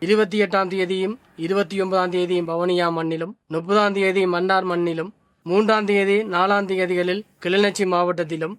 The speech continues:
ஆறாம் தேதி யாழ்ப்பாணம் மாவட்டத்திலும் அதனைத் தொடர்ந்து பதினோராம் நாள் மட்டக்களப்பு,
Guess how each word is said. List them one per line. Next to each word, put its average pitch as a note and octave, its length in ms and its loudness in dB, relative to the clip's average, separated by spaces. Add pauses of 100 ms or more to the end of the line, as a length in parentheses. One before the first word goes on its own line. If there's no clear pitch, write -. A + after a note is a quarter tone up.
(160)
ஆறாம் G3+ 360 0
தேதி G3+ 280 0
யாழ்ப்பாணம் F#3+ 540 0
மாவட்டத்திலும் E3+ 580 -2 (340)
அதனைத் F#3+ 380 0
தொடர்ந்து G3 340 2 (580)
பதினோராம் G3+ 580 0
நாள் F#3+ 200 0 (380)
மட்டக்களப்பு, F3+ 680 -2